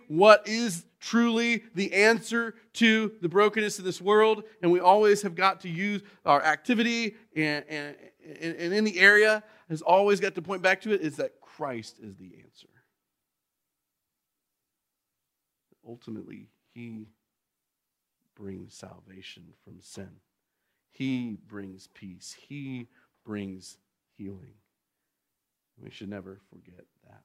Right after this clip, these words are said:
Let's pray. Father, we come. We thank you for these truths. We ask now that you would bless us as we close in song. Give grace to us as we sing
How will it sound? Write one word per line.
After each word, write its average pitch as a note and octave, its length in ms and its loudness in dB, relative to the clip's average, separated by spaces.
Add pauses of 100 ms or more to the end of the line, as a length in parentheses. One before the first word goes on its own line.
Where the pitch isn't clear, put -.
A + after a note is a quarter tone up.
Let's G#2 160 -20
pray. - 180 -20 (480)
Father, G#2 180 -14
we F#2 140 -20
come. F#2+ 280 -20
We F#2+ 80 -20 (120)
thank G2 180 -20
you - 60 -20 (100)
for G2+ 100 -20
these G2 160 -18
truths. G#2+ 480 -14 (540)
We A#2+ 100 -16
ask A2 260 -12
now G#2+ 280 -12
that G2 80 -20
you G#2+ 220 -18
would G2+ 200 -20 (560)
bless A2+ 460 -8 (640)
us A2+ 160 -18
as A2+ 320 -12
we G#2 180 -14
close A2 480 -12
in G#2+ 160 -20
song. G#2 440 -14 (460)
Give G#2 260 -14
grace A2 360 -10
to G#2 200 -16
us A2 260 -18
as A2 120 -20
we G2 120 -20
sing G#2+ 420 -12